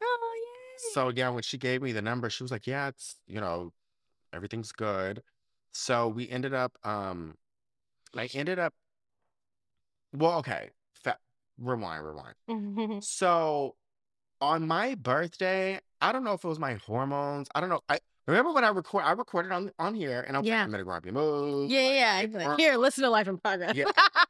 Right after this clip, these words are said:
Speaker 2: right.
Speaker 1: <laughs>
Speaker 2: Like, hate it.
Speaker 1: Oh, yeah.
Speaker 2: So, <clears throat> um, and then I texted you. I went to the gym, and then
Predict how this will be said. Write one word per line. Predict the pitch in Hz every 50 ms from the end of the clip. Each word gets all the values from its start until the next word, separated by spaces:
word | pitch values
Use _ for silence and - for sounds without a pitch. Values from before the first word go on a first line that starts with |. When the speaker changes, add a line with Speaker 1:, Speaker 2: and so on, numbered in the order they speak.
| - 320 311
Speaker 2:
right. | 277 277 302 277
Speaker 1:
<laughs> | - 208 285 - - - 269 - - - 262 - - -
Speaker 2:
Like, | 247 - 269 269 320 381 - - - - - - - -
hate | - - 147 139 110 90
it. | - -
Speaker 1:
Oh, | 523 539 571 571 571 571 554 494 508 494 494 494 466 453 415 381 359 _ _ _ _ _ _
yeah. | 277 -
Speaker 2:
So, | - - 196 190 185 170 160 147 -
<clears throat> | - - - - - - _ _ _ _ _ _ _ - - _ _ _ _ _ _ _ _ _
um, | 135 143 147 143 131 123 117 107 101 101 98 - _ _ _ _ _ -
and | 147 143 139
then | 151 156 151 -
I | 143 143
texted | 131 - - 196 208 208 - - 214 190
you. | 151 147 143 135
I | 117 123
went | 117 127 139 -
to | 202
the | 196 214
gym, | - - 139 131 131 131 131 135 139 160 _ _ _ _ _ _ _ _ _ _ _ _ _ _ _ _ _ _ _ -
and | 131 127 127 120
then | 123 127 131 131 131 123 127 127 127 123 123 120